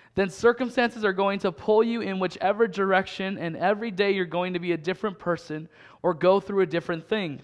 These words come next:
I think it's really important just to be rooted in who you are and your identity, and it's important to figure that out."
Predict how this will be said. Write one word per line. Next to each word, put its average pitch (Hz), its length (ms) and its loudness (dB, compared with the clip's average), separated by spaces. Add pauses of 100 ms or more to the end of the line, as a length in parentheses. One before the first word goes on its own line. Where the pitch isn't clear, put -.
(540)
I - 80 -10
think 202 180 -2
it's 190 140 -2
really 233 380 6
important 208 460 0
just 196 200 -6
to 196 80 -4
be 190 120 -4
rooted 226 440 -2
in 180 120 -6
who 190 240 -6
you 208 260 -2
are 165 380 6 (320)
and 156 120 -2
your 180 160 2
identity, 170 640 0 (260)
and 143 100 -2
it's 156 140 0
important 208 360 0
to 165 60 -4
figure 196 320 0
that 170 160 4
out." 180 360 -2